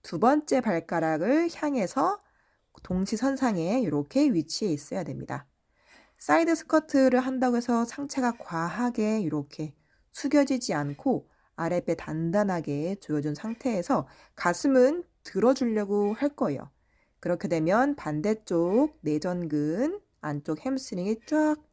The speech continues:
열리게 됩니다. 골반도 점점 열릴 수 있겠죠? 그리고 두 번째는 저도 정말 오랜만에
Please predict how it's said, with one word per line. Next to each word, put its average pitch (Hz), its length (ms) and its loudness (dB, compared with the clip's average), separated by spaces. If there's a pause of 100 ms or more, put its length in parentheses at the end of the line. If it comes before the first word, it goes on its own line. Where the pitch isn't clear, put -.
(100)
열리게 180 460 2
됩니다. 143 400 -6 (960)
골반도 156 600 0
점점 156 480 -2 (100)
열릴 165 240 0
수 226 120 -6
있겠죠? 175 560 -4 (880)
그리고 302 440 4
두 165 140 -10
번째는 220 680 2 (260)
저도 170 240 -2
정말 302 760 4
오랜만에 185 800 -2